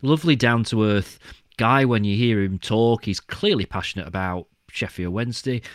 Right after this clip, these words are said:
The photos of him, you know, being at games when he was a kid and stuff like that, there's so much there for, for us as fans to connect with. And yet it, it's taken such a long time to get to this point. It just seems odd to me when players like, um, you know, Daniel Pudel,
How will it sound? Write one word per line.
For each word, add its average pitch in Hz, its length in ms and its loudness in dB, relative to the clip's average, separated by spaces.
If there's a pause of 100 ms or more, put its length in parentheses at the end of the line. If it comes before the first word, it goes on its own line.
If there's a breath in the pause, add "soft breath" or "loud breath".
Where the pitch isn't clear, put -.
(120 loud breath)
The 139 80 -8
photos 143 500 2
of 120 100 0
him, 117 220 2
you 139 60 0
know, 110 120 0
being 139 240 -2
at 131 100 -4
games 131 380 -2
when 123 100 -2
he 117 60 0
was 101 120 -4
a 101 60 -6
kid 135 260 -8
and 107 140 -4
stuff - 220 -12
like 107 140 -4
that, 113 120 -6
there's 110 140 -6
so 240 180 -2
much 147 220 -4
there 156 200 2
for, 101 240 -2 (300 loud breath)
for 127 220 0
us 131 100 0
as 120 80 -4
fans 117 240 -2
to 113 80 -6
connect - 320 -8
with. 85 160 -6
And 101 100 -2
yet 123 200 -4 (260 soft breath)
it, 131 140 -10 (100)
it's - 180 -6
taken 180 280 2
such - 280 -4
a 131 80 2
long 120 440 0
time 110 400 0
to - 100 -10
get 117 220 -6
to - 100 -14
this 104 220 -4 (180)
point. 156 240 -4
It 101 120 -10
just - 180 -2
seems 127 320 0
odd 127 340 -2 (300 loud breath)
to - 140 -2
me 90 140 -4
when 117 260 0
players 117 520 0
like, 113 840 -2 (300 loud breath)
um, 104 600 2 (160)
you 123 80 -2
know, 90 100 0
Daniel 107 540 2
Pudel, 107 580 0